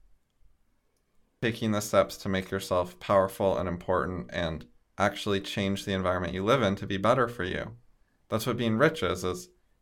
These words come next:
changing your environment, having the tools and the power to change the world you live in so it's more suitable for you.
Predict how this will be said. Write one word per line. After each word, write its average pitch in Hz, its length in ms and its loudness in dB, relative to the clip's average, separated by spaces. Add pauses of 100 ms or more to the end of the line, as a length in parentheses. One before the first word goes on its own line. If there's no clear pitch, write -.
changing 110 540 0
your 98 180 0
environment, 98 540 6 (1300)
having 104 360 2
the 98 100 4
tools 101 560 0
and 95 100 0
the 92 60 0
power 95 580 2 (160)
to 92 400 -2 (1500)
change 98 480 -2
the 101 80 0
world 95 300 2
you 98 100 0
live 127 200 4
in 92 180 0
so 92 220 -2
it's 90 160 -4
more 95 140 0
suitable 113 400 -2
for - 260 -6
you. - 260 -10